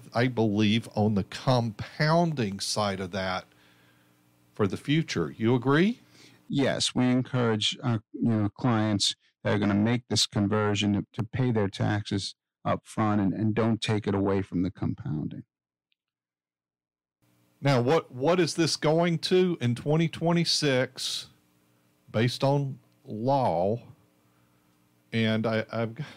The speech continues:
Speaker 1: a number of articles, Wall Street Journal, Market Watch, Barron's, uh, a number of articles on my blog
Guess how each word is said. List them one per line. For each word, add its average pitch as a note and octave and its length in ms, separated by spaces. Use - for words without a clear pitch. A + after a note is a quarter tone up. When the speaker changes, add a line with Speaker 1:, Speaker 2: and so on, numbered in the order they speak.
Speaker 1:
a A#2 60
number A#2 240
of G#2+ 80
articles, A2+ 500
Wall A2 200
Street A#2 380
Journal, A2+ 800
Market A2+ 580
Watch, A2 880
Barron's, A#2 920
uh, G#2 240
a A2+ 120
number A#2 380
of A2 140
articles A2+ 500
on A2+ 140
my G#2 160
blog G2+ 540